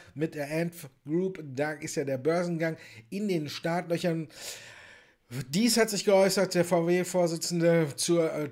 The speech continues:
zum Thema Förderung Elektromobilität. Dann haben wir in den hinteren Reihen ein paar Zahlen und wir haben Banken aus der Bankenbranche Zahlen, die natürlich auch der Deutschen Bank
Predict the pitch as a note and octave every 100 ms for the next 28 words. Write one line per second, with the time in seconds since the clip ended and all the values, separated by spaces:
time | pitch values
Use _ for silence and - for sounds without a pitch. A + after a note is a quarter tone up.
0 | - D#3+ D#3 C#3+ - D#3+ D#3 D3 C3+ E3+
1 | E3 D#3 D3 - D#3+ F#3+ F3 E3+ D#3 D3+
2 | C#3 C#3+ C#3+ D3 D#3+ E3 D#3+ D3+ F#3+ G3
3 | F#3 E3+ F3 F3 E3+ E3 - F3+ F3 F3
4 | E3 E3+ D#3 D3 D#3 F3 F3 E3+ - -
5 | _ - D#3+ F3 D3+ E3 E3 C3+ D3 D3
6 | C#3 - C#3+ C#3 C3 C3 B2 C#3+ C3+ -
7 | C3 - - C3 A2+ A2+ - B2 A2+ G#2+
8 | G2+